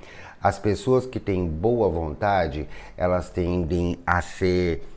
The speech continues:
cooperativas, colaborativas com os outros, né? Construindo relacionamentos satisfatórios. Por quê?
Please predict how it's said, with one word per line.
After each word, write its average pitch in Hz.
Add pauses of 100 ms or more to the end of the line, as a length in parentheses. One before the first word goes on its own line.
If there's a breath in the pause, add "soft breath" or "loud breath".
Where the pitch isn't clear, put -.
(300 loud breath)
cooperativas, 101
colaborativas 95 (320 soft breath)
com 87
os 76
outros, 80
né? 95 (760 loud breath)
Construindo 135
relacionamentos 95
satisfatórios. 85
Por 98
quê? 71